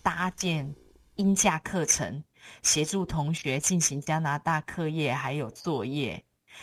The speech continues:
那其实这群同学很不简单哦，因为加拿大的课程学习有非常多需要思辨的作业。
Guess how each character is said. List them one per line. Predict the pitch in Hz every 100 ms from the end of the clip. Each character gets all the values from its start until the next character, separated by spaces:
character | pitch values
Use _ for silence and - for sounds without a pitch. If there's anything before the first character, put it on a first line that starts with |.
| -
那 | 302
其 | - 180
实 | -
这 | - 214
群 | - 156 139
同 | 147 151
学 | -
很 | 139 139
不 | 127
简 | - - -
单 | 131 127 143
哦， | 87 - - - - 175
因 | 247
为 | 254 220 - - -
加 | 247
拿 | 233 202
大 | 226
的 | 190
课 | 160 226 196
程 | 151 147
学 | - 135 151
习 | - 117 139 - - -
有 | 147
非 | - - 240
常 | 226 190 180
多 | 190
需 | 202 190 196
要 | 190 175
思 | - - 208
辨 | 196 214 156
的 | 131
作 | - 151
业。 | 135 143 98